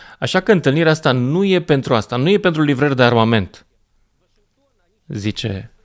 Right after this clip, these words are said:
bloggerul. Este P R. Și în al doilea rând este un semnal către Rusia. Ha? Mai sunt și oameni care au înțeles ceva. Dar mi-a plăcut asta. Domnule, s-a dus Biden,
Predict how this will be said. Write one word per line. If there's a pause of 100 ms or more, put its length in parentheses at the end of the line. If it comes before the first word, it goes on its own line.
(160)
bloggerul. (840)
Este
P
R. (600)
Și
în
al
doilea
rând
este
un
semnal
către
Rusia. (2000)
Ha? (420)
Mai
sunt
și
oameni (260)
care
au
înțeles
ceva. (240)
Dar
mi-a
plăcut
asta. (420)
Domnule,
s-a
dus
Biden,